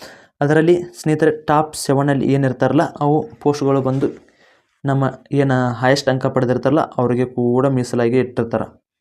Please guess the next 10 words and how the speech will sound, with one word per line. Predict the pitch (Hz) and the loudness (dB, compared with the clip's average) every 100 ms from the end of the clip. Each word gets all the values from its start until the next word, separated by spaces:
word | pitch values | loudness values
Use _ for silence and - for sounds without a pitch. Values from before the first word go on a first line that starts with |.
| _ _ - - 135 | _ _ -20 -6 0
ಯಾಕಪ್ಪ | 135 135 - | 2 2 0
ಅಂದ್ರೆ | 131 131 135 | 2 4 4
ಅವ್ರಿಗೆ | 123 131 | 4 4
ಮೀಸಲು | 131 127 120 | 2 0 -2
ಅಂದ್ರೆ | 123 139 - - 156 | -2 0 -2 -4 -8
ನಮ್ಮ | 131 131 | -6 -4
ಜಿ | 120 131 | -4 0
ಎಮ್ | 139 143 | 0 0
ಅಭ್ಯರ್ಥಿಗಳು | 127 117 131 - 127 127 | -2 0 -2 -2 -2 0
ಏನಿರ್ತಾರೆ, | 123 120 117 120 | 0 -2 -2 -2